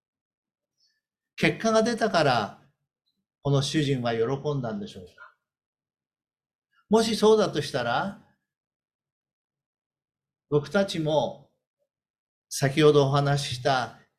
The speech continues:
今イスラエルに住んでいて、イエス様を認めようとしないユダヤ人たちと全く同じ運命です。ユダヤ人の人たちに、「あなたはもし今日死んだとしたら、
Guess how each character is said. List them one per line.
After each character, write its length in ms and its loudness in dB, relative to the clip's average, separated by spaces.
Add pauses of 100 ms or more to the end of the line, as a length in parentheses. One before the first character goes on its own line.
今 220 2
イ 60 0
ス 180 -4
ラ 160 4
エ 60 2
ル 60 -2
に 120 -4
住 200 -4
ん 100 -4
で 120 0
い 120 -4
て、 180 0
イ 100 0
エ 80 2
ス 100 -8
様 200 -4
を 80 -6
認 220 -4
め 140 -2
よ 160 0
う 40 -10
と 100 -8
し 160 -8
な 160 0
い 120 -2
ユ 80 -6
ダ 160 0
ヤ 60 -4
人 220 -8
た 140 -8
ち 80 -14
と 140 -10
全 340 -2
く 40 -10
同 260 -2
じ 100 -4
運 140 -2
命 120 -4
で 140 -14
す。 180 -18 (460)
ユ 120 0
ダ 140 6
ヤ 40 2
人 160 4
の 80 -4
人 200 -4
た 140 0
ち 140 -6
に、 440 -6 (1300)
「あ 80 -6
な 160 -4
た 140 2
は 20 0
も 160 0
し 500 -4 (320)
今 100 2
日 300 2 (760)
死 240 0
ん 100 2
だ 140 0
と 160 -2
し 80 -10
た 120 -2
ら、 400 -6